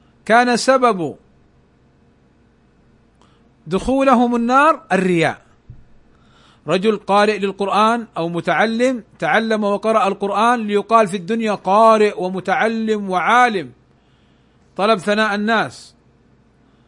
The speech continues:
فيدخل، في-، فيأخذوه إلى النار.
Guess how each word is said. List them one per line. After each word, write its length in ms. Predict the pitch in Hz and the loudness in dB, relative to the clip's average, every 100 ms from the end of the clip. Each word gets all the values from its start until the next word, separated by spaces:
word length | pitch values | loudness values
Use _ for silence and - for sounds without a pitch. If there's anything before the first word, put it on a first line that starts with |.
| _ _ _ _ | _ _ _ _
فيدخل، 580 | - 202 190 208 175 143 | -4 -4 -2 -4 -6 -6
في-، 260 | 175 160 | -6 -6
فيأخذوه 600 | 156 185 190 208 226 208 | -6 -4 -2 0 2 2
إلى 100 | 180 | -2
النار. 320 | 170 151 113 | -6 -6 -8